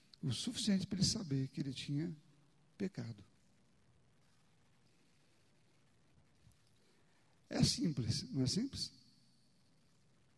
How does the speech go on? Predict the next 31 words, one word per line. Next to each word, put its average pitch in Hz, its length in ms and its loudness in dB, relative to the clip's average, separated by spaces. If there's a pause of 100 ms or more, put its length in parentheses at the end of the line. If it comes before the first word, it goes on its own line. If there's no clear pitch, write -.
(1040)
Mas 214 140 4
o 240 60 6
quanto 262 240 2
consideramos 196 540 2
a 180 80 0
palavra 175 300 -2
de 139 40 -10
Deus 180 300 -2
para 175 320 -4
saber 160 380 0
que - 140 -6
isso - 180 -4
é - 40 -4
pecado? - 400 -10 (2750)
Que - 120 -2
tipo - 280 0
de 220 100 6
pensamento 202 500 2
ainda 190 160 2
conduz 185 320 2
na 180 80 2
minha 175 100 2
cabeça 175 500 0
que - 80 -2
faz 202 220 -2
parecer - 400 0
um 180 80 -2
pecado 165 380 -2
como 165 200 -2
algo 160 160 -2
normal? 131 460 -4